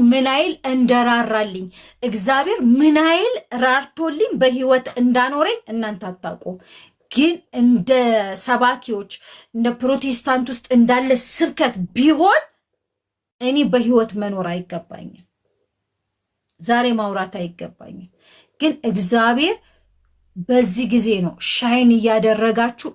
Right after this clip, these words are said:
እያበራችሁ፣ እየተለወጣችሁ፣ እየተለወጣችሁ እንድትመጡ የሚያደርጋችሁ። ስለዚህ እኔ አሁን፣ እ፣ በእኔ መረዳት ለፕሮቴስታንት ብቻ አይደለም የሞተው፣ አንድያ ልጁን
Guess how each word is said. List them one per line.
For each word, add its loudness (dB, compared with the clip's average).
እያበራችሁ፣ 0
እየተለወጣችሁ፣ 0
እየተለወጣችሁ 0
እንድትመጡ 2
የሚያደርጋችሁ። -8
ስለዚህ 0
እኔ 0
አሁን፣ 0
እ፣ -2
በእኔ 4
መረዳት -2
ለፕሮቴስታንት -2
ብቻ -10
አይደለም -6
የሞተው፣ -12
አንድያ 2
ልጁን -2